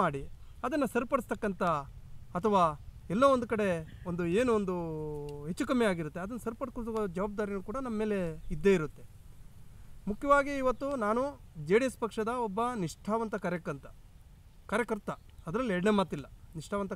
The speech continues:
ಕಾರ್ಯಕರ್ತ. ಯಾಕೆ ನಾನು ಜೆ ಡಿ ಎಸ್ ಪಕ್ಷದ ಒಬ್ಬ ನಿಷ್ಠಾವಂತ ಕಾರ್ಯಕರ್ತ ಅಂದರೆ, ಇದೊಂದು ಪ್ರಾದೇಶಿಕ ಪಕ್ಷ. ಇವತ್ತು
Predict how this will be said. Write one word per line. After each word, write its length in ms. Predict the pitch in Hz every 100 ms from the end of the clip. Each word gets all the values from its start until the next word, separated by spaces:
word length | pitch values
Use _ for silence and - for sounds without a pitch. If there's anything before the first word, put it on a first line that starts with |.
| 165
ಕಾರ್ಯಕರ್ತ. 380 | 175 196 170 233 262 - - - - - - - 165
ಯಾಕೆ 240 | 175 269 285 254
ನಾನು 140 | 240 208
ಜೆ 80 | 208
ಡಿ 80 | 247
ಎಸ್ 80 | -
ಪಕ್ಷದ 240 | - 220 214
ಒಬ್ಬ 120 | 185 196 185 175
ನಿಷ್ಠಾವಂತ 380 | 165 - 214 208 -
ಕಾರ್ಯಕರ್ತ 400 | 165 185 190 - 170
ಅಂದರೆ, 240 | 151 131 131 180 - - - - -
ಇದೊಂದು 240 | 208 233 208 -
ಪ್ರಾದೇಶಿಕ 460 | 180 226 220 226 208
ಪಕ್ಷ. 220 | 175 - 143 156 196 - - - - 175
ಇವತ್ತು 200 | 202